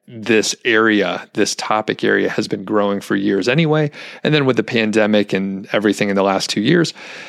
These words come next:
people are thinking about, y-, I guess, preparing a little bit more, maybe having a stash of masks or food or water or other things that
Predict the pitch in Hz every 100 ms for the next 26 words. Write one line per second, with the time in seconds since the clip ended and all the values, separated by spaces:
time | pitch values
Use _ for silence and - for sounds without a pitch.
0 | - - _ _ - 143 151 147 123 127
1 | 131 127 123 120 123 117 110 110 107 104
2 | - 107 107 - _ - - - 95 -
3 | - 113 - - 123 131 131 127 131 131
4 | 131 127 131 147 113 110 110 107 110 107
5 | 107 92 - 107 107 101 - 98 95 104
6 | 107 104 98 - - 101 - - 127 117
7 | 117 117 107 98 101 104 104 104 95 95
8 | 110 107 104 98 - 110 104 101 - 95
9 | 95